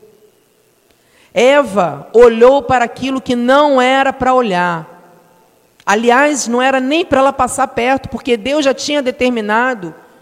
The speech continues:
que ela não poderia, nem ela nem ele, olharem, tocarem naquele, naquela árvore, naquele fruto. Mas o que que aconteceu? A Eva se distraiu. Ela foi dar ouvidos à serpente,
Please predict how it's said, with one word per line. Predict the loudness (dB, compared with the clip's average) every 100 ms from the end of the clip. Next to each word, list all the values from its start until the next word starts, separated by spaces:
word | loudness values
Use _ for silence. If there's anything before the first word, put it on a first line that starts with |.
| _ _ _ 0
que | 2
ela | 4
não | 4 2
poderia, | 2 2 4 2 2 0
nem | 0 0 0
ela | 0 0
nem | 0 2
ele, | 4 2 0 -8 -12 -20 -18 2
olharem, | 4 6 4 4 4 2 0
tocarem | 0 0 2 2 2 0
naquele, | -2 -2 -4 -2 -4 -6 -14 -20 _ _ _ _ -8
naquela | -2 2 4
árvore, | 4 4 2 -2 -4
naquele | -4 -4 -6
fruto. | -6 -4 -2 -4 -8 -20 -20 _ _ _ _ _ _ _ _ _
Mas | -8 -8
o | -8
que | -10
que | -8
aconteceu? | -6 -6 -8 -6 -6 -4
A | -2
Eva | 0 0 -2 -8
se | -10 -12
distraiu. | -12 -12 -8 -4 -2 -2 -4 -6 -8 -12 _ _ _ _ _ _ _ _ _ _
Ela | -4 -2
foi | 0 0 0 -2 -10 -18 -20 _ _ _ _
dar | 0 6
ouvidos | 6 4 2 0 0 -2
à | -2
serpente, | -2 -4 -2 -2 0 -2 -4 -8 -10